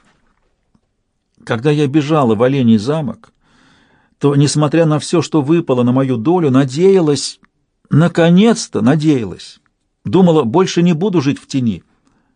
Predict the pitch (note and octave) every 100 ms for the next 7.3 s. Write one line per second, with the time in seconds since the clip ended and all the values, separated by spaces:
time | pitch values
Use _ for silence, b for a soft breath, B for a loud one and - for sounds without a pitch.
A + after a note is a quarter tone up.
0 | _ A2+ F3+ D#3+ C3 C3+ D3+ E3+ D#3 -
1 | F#2+ G#2 A2+ C#3 C3+ - A#2+ G#2 A#2+ F3
2 | D#3+ - _ _ - F#2+ A#2+ A#2+ D#3+ D3
3 | B2 - G2+ A#2 B2 C#3 C3 C#3+ C#3+ C#3+
4 | A2 F#2+ C3 F3+ C3 G#2+ - F#2 E3 E3
5 | C#3 G#2 - - _ - A2+ A#3 A3+ A#2
6 | F#2 b b b _ E3+ A#3 - D3 C3+
7 | A3 C#3+ G2